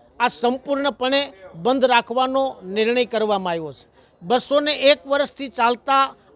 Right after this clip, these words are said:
આ સદાવ્રત અત્યારે દર્શનાર્થીઓ માટે બંધ છે, પરંતુ જલારામ બાપાએ અન્નક્ષેત્ર જે શરૂ કર્યું છે, એ વીરપુરમાં રહેતા ગરીબ લોકો, સાધુ સંતો માટે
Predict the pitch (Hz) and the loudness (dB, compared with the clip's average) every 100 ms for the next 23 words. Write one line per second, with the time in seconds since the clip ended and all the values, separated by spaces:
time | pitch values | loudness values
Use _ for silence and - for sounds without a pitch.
0 | - 269 - 247 240 262 262 214 - _ | 0 0 2 -2 4 4 4 0 -2 _
1 | _ 226 196 247 269 285 285 294 _ - | _ -16 -6 2 4 4 0 -6 _ -20
2 | 156 208 226 - 269 269 262 269 277 247 | -4 0 0 0 2 2 2 -2 0 0
3 | 247 254 196 233 269 - 190 127 _ _ | -2 -4 -2 -2 -2 -6 -10 -10 _ _
4 | _ 254 302 302 - 190 - _ - 147 | _ 2 2 0 -6 -8 -8 _ -18 -2
5 | 226 247 247 294 320 254 247 - 247 226 | 2 4 6 4 2 0 0 2 0 0
6 | 131 _ _ _ _ - 302 - 262 277 | -4 _ _ _ _ -4 -4 -2 0 0
7 | 277 269 262 - 240 247 226 220 233 165 | 0 -2 -2 0 -2 0 -2 -2 -2 -6
8 | 131 _ - 240 214 233 269 269 269 254 | -12 _ -6 -2 0 0 0 -2 2 2
9 | 247 262 254 185 196 226 240 247 254 277 | 2 0 -4 -2 0 2 2 0 0 0
10 | 269 - _ - - 214 202 262 - 262 | -4 -6 _ -16 0 2 2 -2 -4 -4
11 | - 269 233 226 240 | -2 -4 0 -2 -2